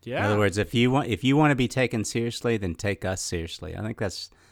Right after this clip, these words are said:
Speaker 2: that's a great, uh, youth. That should be on a youth T-shirt.
Speaker 1: There you
Speaker 2: X,
Speaker 1: go. With the
Speaker 2: X Y Z
Speaker 1: Spider-Man
Speaker 2: Church,
Speaker 1: logo.
Speaker 2: take us seriously. That's very cool. I like it. Marshall, a question about golf.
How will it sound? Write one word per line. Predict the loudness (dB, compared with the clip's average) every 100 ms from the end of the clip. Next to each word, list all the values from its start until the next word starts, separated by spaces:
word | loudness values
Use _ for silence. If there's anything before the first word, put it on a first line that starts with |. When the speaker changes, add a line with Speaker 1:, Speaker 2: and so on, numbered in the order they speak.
| _ -6
Speaker 2:
that's | -2
a | 0
great, | -2 0 2 0 0
uh, | -2
youth. | -2 -2 -2 -2 -6 -16 -18 _ _ _ _ 2
That | 4 6
should | 4 4
be | 6
on | 6
a | 4
youth | 2 0 -2
T-shirt. | -4 -4 -4 -6 -6 -12 -20 _ _ _ _ _ _ _
Speaker 1:
There | -4
you | 2
Speaker 2:
X, | 4 2 -2
Speaker 1:
go. |
With | -4 4
the |
Speaker 2:
X | 6 8 6
Y | 8 8
Z |
Speaker 1:
Spider-Man | 8 6 4 4
Speaker 2:
Church, | 6 6 4 -4
Speaker 1:
logo. | -10 -16 -20 _ 2
Speaker 2:
take | 4 6 4
us | 0
seriously. | 0 0 2 0 -4 -8 -10 -12 _ _ _
That's | -6 -6
very | -4 -4 -4
cool. | -4 -6 -6 -10 _ -12
I | -10
like | -8 -8 -8
it. | -12 -14 -20 -20 _ _ _ _ _
Marshall, | 10 10 10 6
a | 6
question | 6 6 6 4
about | 6 6 4 4
golf. | 0 0 -6 -14